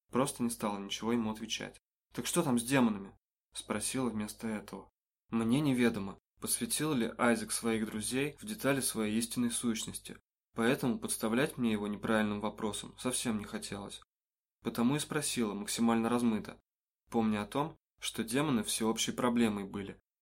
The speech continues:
последствия которой до сих пор устраивают. Но парни удивили. «Смотались к ним!»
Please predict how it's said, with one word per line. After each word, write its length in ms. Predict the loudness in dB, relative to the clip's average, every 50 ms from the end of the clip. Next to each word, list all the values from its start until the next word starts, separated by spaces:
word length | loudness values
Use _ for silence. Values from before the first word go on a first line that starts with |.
| _ _ _ _
последствия 560 | -6 -6 -2 0 0 0 0 -2 -6 -6 -6
которой 380 | -6 -8 -4 -2 0 2 2 0
до 100 | 0 -2
сих 180 | -4 -4 -6
пор 200 | -4 -2 -2 -2
устраивают. 640 | -2 -4 -6 -4 -4 -4 -4 -4 -8 -10 -16 -18 -20 _ _ _ _ _ _ _ _ _ _ _ -2
Но 140 | -2 -2 0
парни 340 | 2 2 4 4 4 4
удивили. 500 | 2 2 0 -2 -2 -2 -4 -6 -8 -14 -16 _ _ _ _ _ _
«Смотались 640 | -4 2 4 4 4 6 8 6 8 8 6 2 0
к 80 | -4
ним!» 260 | -4 -4 -4 -6 -10